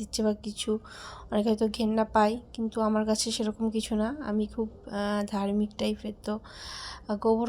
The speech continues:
হচ্ছে আমাদের হিন্দুদের একটা শুদ্ধ জিনিস, তো সেক্ষেত্রে ওরকম ভাবার মতো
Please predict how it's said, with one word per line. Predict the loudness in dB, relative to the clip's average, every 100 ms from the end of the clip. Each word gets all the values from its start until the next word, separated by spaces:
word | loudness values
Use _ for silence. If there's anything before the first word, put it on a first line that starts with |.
| 2
হচ্ছে | 0 2 4
আমাদের | 4 4 4 2
হিন্দুদের | 2 4 4 2
একটা | -2 -6
শুদ্ধ | -4 -4 2 2 4
জিনিস, | 4 4 0 -6 -16 -20 -20 -14 -14 -14 -20 -20 -20 -20 -20 -20 -20 -18 -18 -18 -20 -20 -20 -18 -4
তো | 2 2 2
সেক্ষেত্রে | 0 0 -2 -2 2 2 2 -2 -4
ওরকম | 0 0 2 0
ভাবার | 4 4 4 2
মতো | 0